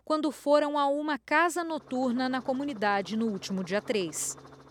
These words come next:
O laudo do Instituto Médico Legal concluiu que as duas foram envenenadas.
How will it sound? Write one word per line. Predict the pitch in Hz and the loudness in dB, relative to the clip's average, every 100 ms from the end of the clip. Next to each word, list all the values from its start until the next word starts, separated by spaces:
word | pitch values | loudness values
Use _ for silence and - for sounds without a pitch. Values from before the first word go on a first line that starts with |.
| - _ - - - | -20 _ -20 -20 -6
O | 160 | -2
laudo | 170 202 214 220 | 2 2 2 -2
do | 208 | 0
Instituto | 226 - 233 - 269 277 | -2 -2 -4 -2 -2 -2
Médico | 247 269 302 294 302 | 0 2 0 -2 -2
Legal | 254 202 254 269 | -2 2 2 2
concluiu | 269 262 247 233 277 | -2 -2 -2 0 -2
que | 254 | 0
as | 247 165 | 0 0
duas | 254 277 - | -2 -2 0
foram | 277 262 | 0 0
envenenadas. | 262 240 247 247 226 220 180 170 - | 0 0 0 0 2 2 0 -2 -4